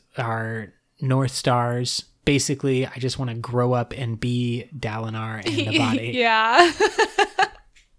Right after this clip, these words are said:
Speaker 1: I think that their relationship, obviously now we're at the oldest couple that we have looked at so far. The, both of these individuals have been married previously.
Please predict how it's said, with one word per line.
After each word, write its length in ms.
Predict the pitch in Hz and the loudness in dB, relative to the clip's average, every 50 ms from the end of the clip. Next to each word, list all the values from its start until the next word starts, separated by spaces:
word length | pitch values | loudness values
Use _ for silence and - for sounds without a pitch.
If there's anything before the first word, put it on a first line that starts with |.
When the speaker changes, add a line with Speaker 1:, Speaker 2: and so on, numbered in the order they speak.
| _ - - - - - - - - - - - - - - - | _ -20 -18 -16 -16 -16 -16 -16 -18 -18 -18 -18 -18 -16 -8 -4
Speaker 1:
I 100 | 151 143 | -2 -2
think 540 | 127 - 156 151 147 147 147 135 160 196 - | 0 0 0 2 2 0 -2 -4 -8 -10 -12
that 360 | - 127 135 127 123 120 120 - - - | -8 -4 -2 -2 -2 -2 -4 -8 -12 -12
their 320 | - 120 120 131 131 135 | -8 -4 0 2 2 2
relationship, 840 | 135 139 131 131 127 123 117 - - 131 123 113 - 127 123 117 113 - _ - | 2 2 2 2 0 0 -2 -4 -4 -6 -6 -6 -6 -4 -6 -6 -6 -10 _ -4
obviously 720 | - 127 127 127 123 123 131 127 120 - - 131 123 120 | 0 2 2 2 2 0 0 0 0 -2 -2 -2 -2 -2
now 220 | 117 117 110 113 | -2 -4 -4 -4
we're 100 | 113 117 113 | -4 -4 -4
at 120 | 110 - | -4 -6
the 260 | - 113 113 110 - - _ _ _ _ _ _ _ _ _ _ _ _ _ | -6 -6 -6 -8 -10 -14 _ _ _ _ _ _ _ _ _ _ _ _ _
oldest 800 | - 147 135 135 135 131 123 131 123 117 - - - - - - - _ _ _ _ _ _ | -2 2 2 4 2 2 2 0 0 0 -2 -4 -6 -8 -10 -14 -16 _ _ _ _ _ _
couple 560 | - - - 127 - - 104 104 110 117 123 _ _ _ - | -6 -2 -2 -2 -2 -2 -6 -8 -10 -12 -14 _ _ _ -8
that 140 | 135 123 | -6 -4
we 100 | 117 123 123 | -2 0 -2
have 120 | 117 110 | -2 -2
looked 280 | 117 117 113 - - - | -4 -4 -6 -6 -6 -8
at 180 | 113 110 110 - | -8 -6 -8 -8
so 200 | - 120 110 101 | -8 -8 -10 -12
far. 320 | - - 113 104 104 110 113 | -12 -14 -14 -14 -14 -14 -12
The, 220 | 117 123 120 104 113 | -10 -10 -10 -10 -8
both 340 | 120 117 123 127 127 123 127 | -6 -4 -2 -2 -2 -2 -4
of 100 | 110 110 | -6 -6
these 240 | 120 120 117 107 | -6 -6 -8 -8
individuals 680 | 113 117 117 113 110 107 107 107 113 117 110 110 107 - | -10 -10 -10 -10 -8 -8 -8 -8 -8 -8 -6 -8 -8 -8
have 180 | - 117 107 107 | -10 -10 -8 -8
been 240 | 113 113 110 110 - - - - - _ _ - | -8 -8 -8 -10 -14 -18 -20 -20 -20 _ _ -14
married 440 | 117 117 117 113 117 120 120 117 120 | -10 -8 -6 -4 -2 -2 -4 -4 -4
previously. 680 | - - 127 127 139 151 151 - - 180 185 185 180 | -4 -2 0 0 2 0 0 0 -2 -2 -2 -2 -2